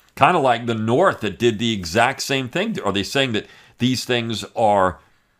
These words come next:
that there's streets and towns named after these Northerners across the United States? Oh my gosh. How, the horror for that too!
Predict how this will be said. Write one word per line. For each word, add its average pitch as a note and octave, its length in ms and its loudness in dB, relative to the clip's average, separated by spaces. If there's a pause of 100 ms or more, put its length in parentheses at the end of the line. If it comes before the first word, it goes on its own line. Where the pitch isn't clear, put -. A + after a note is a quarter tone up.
(360)
that - 160 -6
there's B2 200 2
streets - 540 0
and D#2 200 -8
towns D3 500 2
named B2+ 220 0
after A#2 240 0
these A2 200 -4
Northerners F3 580 0
across C#3+ 440 -2
the D#3+ 80 -12
United E3 380 -10
States? - 320 -16 (260)
Oh C#2+ 160 -6
my A1 220 -12
gosh. - 400 -20 (2500)
How, D#2 360 -4
the C#2+ 160 -4
horror - 280 2
for B2+ 120 -6
that C#4 260 -2
too! C4 340 -6